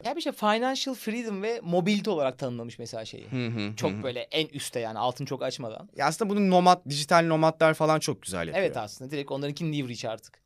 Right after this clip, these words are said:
Speaker 2: Evet, evet.
Speaker 1: Abi öyle o. Dinlemeyeniz varsa dinlesin millet. Bir almıştık
Speaker 2: güzel bölümdü.
Speaker 1: ilk bölümlerden. Dijital Nomad hatta adı
Speaker 2: Dijital
Speaker 1: direkt.
Speaker 2: Nomad filmi.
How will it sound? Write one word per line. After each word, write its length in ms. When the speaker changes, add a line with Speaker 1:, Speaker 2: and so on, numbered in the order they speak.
Speaker 2:
Evet, 300
evet. 180
Speaker 1:
Abi 140
öyle 280
o. 180
Dinlemeyeniz 420
varsa 240
dinlesin 300
millet. 240
Bir 200
almıştık 220
Speaker 2:
güzel 160
bölümdü. 260
Speaker 1:
ilk 140
bölümlerden. 640
Dijital 300
Nomad 360
hatta 220
adı 120
Speaker 2:
Dijital 180
Speaker 1:
direkt. 140
Speaker 2:
Nomad 240
filmi. 200